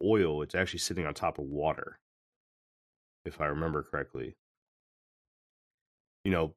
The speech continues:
the first thing that they'll start sucking up is oil, right? And then they'll keep going down until they hit water. And that'll give 'em sort of a depth of how,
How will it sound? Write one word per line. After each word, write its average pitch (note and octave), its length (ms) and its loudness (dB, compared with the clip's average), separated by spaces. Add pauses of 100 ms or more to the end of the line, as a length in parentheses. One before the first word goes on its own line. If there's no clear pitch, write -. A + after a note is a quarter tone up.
the - 80 0
first A2 440 2
thing G#2 200 4
that F#2 120 0
they'll E2 140 0
start - 340 0
sucking E2+ 480 0
up F2+ 240 2 (480)
is - 180 -10
oil, A2 520 4 (680)
right? F#2 260 4
And D#2 140 -6
then F2 120 0
they'll F2 120 2
keep - 320 -2
going F#2+ 320 4
down F#2+ 240 6
until E2+ 300 -2
they D#2 120 0
hit - 260 0
water. D2 640 0 (840)
And F2 160 -4
that'll F#2 240 6
give F2 300 0
'em E2 200 0 (120)
sort F#2 340 2
of E2 120 2
a D#2 80 0
depth E2+ 560 0
of D#2 220 -4
how, F2+ 340 4